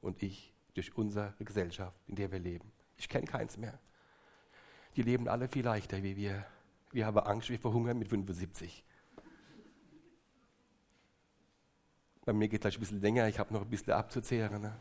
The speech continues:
Ja. Aber, Mann, auf was vertrauen wir?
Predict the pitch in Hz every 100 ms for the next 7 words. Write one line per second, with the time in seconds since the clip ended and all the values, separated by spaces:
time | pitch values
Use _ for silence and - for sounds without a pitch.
0 | - - 101 95 - - - - - -
1 | - - 113 120 123 120 - - - -
2 | - - - - - - - - - -
3 | - - - - - - _ _ _ _
4 | _ _ _ - 120 135 120 120 - 117
5 | 131 - 123 107 - 113 113 113 110 104
6 | 107 101